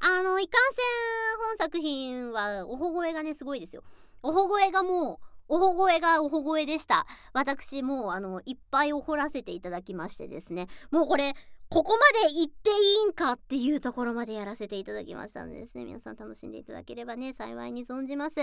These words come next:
なんかさ、思った、やってて思ったんだけど、やっぱメイドっていいよな。メイドってさ、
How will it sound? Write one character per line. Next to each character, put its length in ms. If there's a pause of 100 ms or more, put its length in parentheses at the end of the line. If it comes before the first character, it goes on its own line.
(360)
な 120
ん 80
か 100
さ、 480
思 160
っ 20
た、 200
や 100
っ 60
て 100
て 80
思 140
っ 40
た 140
ん 60
だ 80
け 80
ど、 120
や 100
っ 40
ぱ 80
メ 140
イ 100
ド 80
っ 40
て 200
い 120
い 20
よ 120
な。 280 (120)
メ 180
イ 40
ド 120
っ 20
て 240
さ、 320